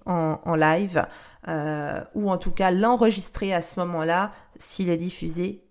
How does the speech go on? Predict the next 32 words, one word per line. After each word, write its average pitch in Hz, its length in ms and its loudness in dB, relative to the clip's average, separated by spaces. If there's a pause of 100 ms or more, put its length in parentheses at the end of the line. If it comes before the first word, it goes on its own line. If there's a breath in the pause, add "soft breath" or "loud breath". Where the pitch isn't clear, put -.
euh, 160 260 -4
si - 160 -8
ce, - 320 -4
ce, - 360 -8
cette 160 240 -8
vidéo 165 340 -2
est 175 40 -2
diffusée 160 440 -6
plus - 220 -2
tard, 170 280 2
si - 140 -12
ce - 100 -6
webinaire 170 460 -2
est 170 80 -4
diffusé 165 400 -8
plus - 220 -8
tard, 185 400 2 (240 loud breath)
si - 180 -18
ce - 180 -8
n'est 151 80 -4
pas - 140 0
quelque 175 200 -2
chose 170 220 2
en 160 80 0
direct, 160 520 -4 (420 loud breath)
eh 156 140 -2
bien 175 320 -2
c'est - 180 -4
le 151 80 -4
bon 156 240 2
moment 175 380 4
pour 185 440 -2